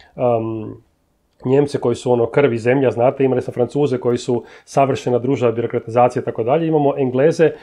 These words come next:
koji su bila liberalna priča i taj trokut je dobro funkcionirao u Europi, zato nama fale Englezi. Ali, ali imate tu Njemačku koja zapravo ima tu nekakvu, ajmo reći, em, pa rekao bih čak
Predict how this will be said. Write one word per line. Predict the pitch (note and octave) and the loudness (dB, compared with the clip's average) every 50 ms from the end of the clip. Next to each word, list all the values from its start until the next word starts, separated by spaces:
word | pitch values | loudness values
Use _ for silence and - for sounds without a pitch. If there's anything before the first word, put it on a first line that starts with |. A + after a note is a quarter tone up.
| - - _ | -20 -14 _
koji | - D3 | -2 -2
su | C#3 - C#3 | 0 0 -2
bila | B2+ D3+ C#3 | 0 0 2
liberalna | C3 C#3+ D3+ B2+ C3 B2+ B2+ B2+ B2 B2 | 2 4 2 2 2 2 2 2 2 0
priča | - C#3+ C3 B2 - A#2 | 0 -2 -2 -2 -2 -4
i | |
taj | G#2+ - C3 B2+ | -2 0 -2 0
trokut | - C#3+ D3+ D#3 D#3 D3 | 2 0 0 0 0 -2
je | D3 B2 | 0 0
dobro | C#3+ D3+ D3+ C#3 - | 2 2 2 2 0
funkcionirao | - C3 B2 - - C3 C3 C3 A#2+ | -2 -6 -6 -4 -2 0 0 0 0
u | |
Europi, | A#2+ B2 B2 A#2 - G#2 | 2 2 0 0 -2 -6
zato | G#2+ G#2 - | -12 -8 -4
nama | A#2 A#2 A2+ | -4 -4 -4
fale | A2+ - B2 A2+ A#2 | -2 -2 -2 -2 -2
Englezi. | A2+ G#2 A2+ A2+ A2 G#2+ G2 G2+ G2+ _ _ _ _ _ _ _ _ _ | -4 -6 -6 -6 -6 -6 -8 -12 -18 _ _ _ _ _ _ _ _ _
Ali, | - A#2+ A2+ A2+ A2+ A2+ A#2 A#2 A2+ A#2 A#2+ C3+ | -4 0 2 2 2 2 0 -2 -2 -2 -2 -2
ali | C3+ B2+ B2+ | -2 0 2
imate | D3 D#3 D3+ - C#3 | 2 2 0 0 -2
tu | - D#3 | 0 0
Njemačku | C#3+ C3+ C#3 D#3+ F3+ F3 - - D3 | 2 2 4 2 2 0 -2 -6 -10
koja | - - C#3 C3+ C3+ C3 C3 B2+ B2 - - - - _ - | -4 -2 0 2 4 4 4 2 0 -2 -8 -20 -20 _ -10
zapravo | C3+ A#2+ C#3+ C#3 C3+ C#3+ C3 B2 B2+ | -2 0 2 2 2 2 0 0 0
ima | C3 C3 B2 A#2+ | 0 0 0 -2
tu | - C3+ B2+ A#2+ | -2 -2 -2 0
nekakvu, | A#2+ A#2 A#2 A#2 - A2+ A2+ A2 A2 A2 _ _ _ _ _ _ _ _ | 0 -2 -2 -4 -6 -8 -6 -6 -8 -10 _ _ _ _ _ _ _ _
ajmo | - A#2+ A#2+ A#2+ A#2+ | -6 -4 -2 0 0
reći, | A#2 A#2 A#2 - - A#2 | 0 -2 -4 -4 -4 -2
em, | A2 A2 G#2+ A2 A2+ - B2 A#2+ A2 A2 G#2+ G#2+ G#2+ A2 G#2+ - | -2 -2 -2 -6 -8 -10 -10 -10 -8 -8 -8 -8 -10 -10 -8 -4
pa | B2 | -4
rekao | A#2 B2 B2 - | -2 -2 -4 -6
bih | A2 A2+ - | -8 -10 -6
čak | - C#3 A#2+ - - | -4 -4 -6 -6 -10